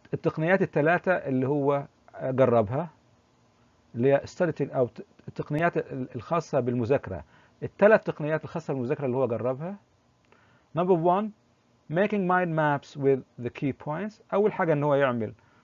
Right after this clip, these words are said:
خريطة ذهنية فيها النقاط الرئيسية. Number two,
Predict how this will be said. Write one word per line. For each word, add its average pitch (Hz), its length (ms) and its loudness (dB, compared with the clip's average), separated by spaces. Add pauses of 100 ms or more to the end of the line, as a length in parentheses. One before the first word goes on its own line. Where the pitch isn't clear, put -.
خريطة 156 360 0
ذهنية 135 560 -2
فيها 151 280 -2
النقاط 120 460 -2
الرئيسية. 151 640 -6 (1500)
Number 170 160 0
two, 185 300 2